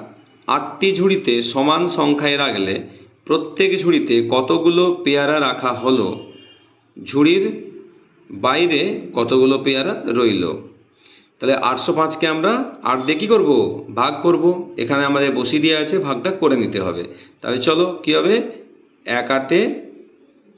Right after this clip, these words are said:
আট বসবে, লাইন টানবে, শূন্য নামবে। এই শূন্যকে তো আমরা আট দিয়ে ভাগ করতে পারবো না, তাহলে নিচে আর একটা শূন্য বসিয়ে শূন্যকে ওপরে তুলে দাও, আবার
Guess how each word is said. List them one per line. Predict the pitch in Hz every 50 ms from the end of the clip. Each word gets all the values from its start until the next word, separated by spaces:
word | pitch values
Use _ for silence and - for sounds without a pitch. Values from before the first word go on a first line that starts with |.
| _ - - _ - - - 123
আট | 135 139 143 143
বসবে, | 147 147 143 131 135 147 151 156 - 151 - - - - - _ _ _ _ _ -
লাইন | - 117 113 110 113 120 131 127
টানবে, | 143 131 131 131 127 131 131 135 - - - - - - - - _ - - - - - -
শূন্য | - 147 147 147 143 143 131 120 110
নামবে। | 101 95 92 87 85 92 87 87 - - - - - _ _ _ _ _ _ _ _ _ - 127
এই | 131 131 131
শূন্যকে | 139 135 143 147 147 147 156 -
তো | 151 151 151
আমরা | 151 151 151 147 139
আট | 135 131 135
দিয়ে | 147 143 139
ভাগ | 139 131 135 139
করতে | 135 131 139 135 139
পারবো | 156 160 156 156 160 151
না, | 151 151 151 - - - - - - _ _
তাহলে | - 117 110 110 117
নিচে | 117 117 135 123
আর | 120 123
একটা | 123 123 135 135 131
শূন্য | - 123 123 127 127 127 123
বসিয়ে | 127 127 123 - 143 156 202 - - -
শূন্যকে | 117 113 113 117 117 117 165 185 196 190 - - - - - 131
ওপরে | 151 147 - - 131 135 127 117 107 113
তুলে | 107 98 95 90
দাও, | 92 90 82 76 - - - - _ _ _ _ _ _ _ _ _ _ -
আবার | - 101 117 127